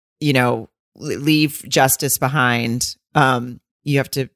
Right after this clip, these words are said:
break ties with him." And she's like, "He is my whole business. Like, he's how we have this house and everything." So she's kinda standing up for it.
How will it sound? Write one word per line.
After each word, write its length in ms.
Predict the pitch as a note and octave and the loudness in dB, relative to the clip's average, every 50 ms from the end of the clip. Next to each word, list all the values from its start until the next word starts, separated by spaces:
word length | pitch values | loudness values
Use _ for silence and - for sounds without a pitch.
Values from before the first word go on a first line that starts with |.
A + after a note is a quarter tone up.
| _ _ _ _ | _ _ _ _
break 240 | - D3+ C#3 C3 - | 0 0 2 2 0
ties 320 | - D#3 C#3+ C#3 C#3 - | 0 2 4 4 2 0
with 120 | - C3 - | -2 -4 0
him." 200 | D#3 D3 B2+ B2+ | 0 2 2 2
And 100 | B2+ B2+ | 0 0
she's 240 | - - D3 - - | -2 0 0 2 2
like, 160 | C#3 C#3 - | 2 0 0
"He 220 | - - E3+ E3 C#3 | -6 -4 0 2 2
is 220 | D#3 D3+ C#3 C#3 | 2 2 0 -2
my 160 | C#3+ C3+ B2+ | 0 0 0
whole 180 | C3 B2 D3 C#3 | 0 0 0 0
business. 560 | G#2+ B2+ A2+ G#2+ - - G2 - - - - | 2 2 0 -2 -4 -8 -12 -8 -6 -4 -2
Like, 140 | A#2+ A#2 - | 0 -2 -2
he's 260 | - D#3+ C#3+ C#3 - | 0 0 0 0 0
how 200 | - C#3 C3+ C3+ | 0 2 2 2
we 140 | B2+ C3 A#2+ | 2 2 0
have 220 | C#3+ B2+ A#2+ A2 G#2+ | 0 0 0 0 -2
this 180 | G#2 A2 - | -4 -4 -4
house 520 | - - B2+ C3 D3 F3 G#3+ - - - - - _ _ _ _ _ _ _ _ _ - | -2 0 2 2 2 2 0 -2 -4 -4 -6 -8 _ _ _ _ _ _ _ _ _ -2
and 500 | D#3 C#3 B2 A#2 A#2+ A#2 G2+ A2+ A2+ - - - - _ _ _ _ - | 0 0 0 0 -2 -4 -6 -6 -4 -4 -4 -4 -6 _ _ _ _ 0
everything." 680 | - D#3 D3 B2+ C#3 C3+ C3 - B2+ B2 B2+ B2+ D3+ - - _ _ _ _ _ _ | 2 2 4 4 2 0 2 0 0 0 0 0 -2 -6 -12 _ _ _ _ _ _
So 120 | - F3 | -2 0
she's 240 | D#3+ - - F#3 E3 | 0 2 0 -2 0
kinda 220 | - F#3+ E3 D#3 C3+ | 2 2 2 2 0
standing 320 | - - D#3 C#3 C3 C3 | 0 0 0 2 2 4
up 180 | C#3 B2+ - - | 2 2 0 0
for 180 | - D3 C3+ B2+ | -2 2 2 2
it. 100 | A#2 - | 2 0